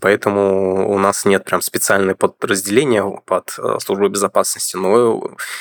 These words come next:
этим как бы занимается, да, целый отдел, так с-, можно сказать, они изучают всё подробно очень, и в каких-то случаях мы можем сами инициировать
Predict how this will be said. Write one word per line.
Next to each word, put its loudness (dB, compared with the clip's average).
этим 0
как 0
бы -6
занимается, 0
да, -2
целый 0
отдел, 0
так -6
с-, -8
можно -6
сказать, -4
они -6
изучают 0
всё 0
подробно 2
очень, 0
и -8
в -12
каких-то -8
случаях -6
мы -4
можем -6
сами 2
инициировать 0